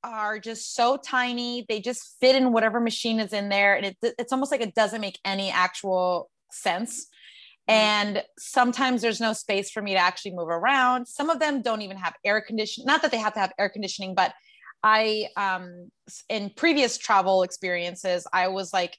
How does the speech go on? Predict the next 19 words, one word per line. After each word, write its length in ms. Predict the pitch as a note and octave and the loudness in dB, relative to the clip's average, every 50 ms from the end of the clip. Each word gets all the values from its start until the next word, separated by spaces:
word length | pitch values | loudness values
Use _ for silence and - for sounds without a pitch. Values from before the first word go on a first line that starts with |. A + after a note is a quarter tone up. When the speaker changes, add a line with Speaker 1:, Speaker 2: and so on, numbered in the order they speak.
| _ - | _ -10
Speaker 1:
in 120 | G3+ F#3+ | -8 -8
a 100 | F3+ F3 | -8 -8
super 560 | E3 - - - - - A3+ G#3 - G3+ F#3+ | -8 -8 -8 -6 -4 -2 -2 0 0 0 -2
hot 540 | F#3 - - - - F#3+ F3+ F3 E3+ - - - F3+ D#3+ | -2 -4 -10 -4 0 4 4 4 4 2 -2 -8 -18 -12
gym 420 | D3 - F#3 E3 D#3+ F3 F#3+ A3 - - | -6 -4 -2 -2 -2 -2 -4 -6 -6 -6
and 100 | F#3+ F3+ | -2 -2
I 80 | F3 | 0
was 180 | F3 F3 F3 - | 0 -2 -2 0
like, 240 | F3+ E3 D#3+ - - _ _ _ _ - | 0 -2 -2 -4 -10 _ _ _ _ 2
"Oh 140 | G3 G#3 | 2 2
man, 380 | F#3+ F3+ G3 G#3 F#3+ E3+ - D3 | 2 2 0 -2 -2 -4 -4 -6
this 240 | F3 F#3 - - F#3+ | -8 -8 -8 -6 -6
is, 280 | F3 D#3+ E3+ - - _ _ _ _ _ _ _ _ _ _ _ _ _ | -6 -6 -8 -12 -18 _ _ _ _ _ _ _ _ _ _ _ _ _
this, 240 | - F#3+ F3+ - - - | -2 -2 -2 -2 -2 0
I'd 320 | - F3+ F3+ F3 F#3+ C#3+ F#3 | 2 2 2 2 0 2 2
rather 220 | F3+ F#3+ G3+ G3 | 4 4 4 2
just 200 | F3 F#3 F3 - | -2 -6 -6 -6
be 140 | - F#3 F#3+ | -2 0 2
outside." 680 | F#3 D#3+ C3+ - - D#3+ D3+ F#3 F3+ F#2+ - - | 2 2 0 -4 -4 0 0 0 0 0 -4 -8